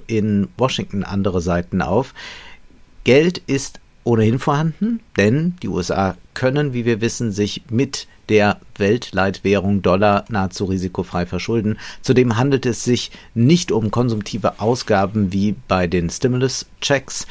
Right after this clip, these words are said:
sondern um investive Ausgaben. Die M M T trifft hier gewissermaßen auf eine neue Industriepolitik.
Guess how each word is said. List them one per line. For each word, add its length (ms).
sondern 440
um 240
investive 680
Ausgaben. 640
Die 160
M 160
M 160
T 360
trifft 480
hier 460
gewissermaßen 760
auf 200
eine 200
neue 440
Industriepolitik. 1000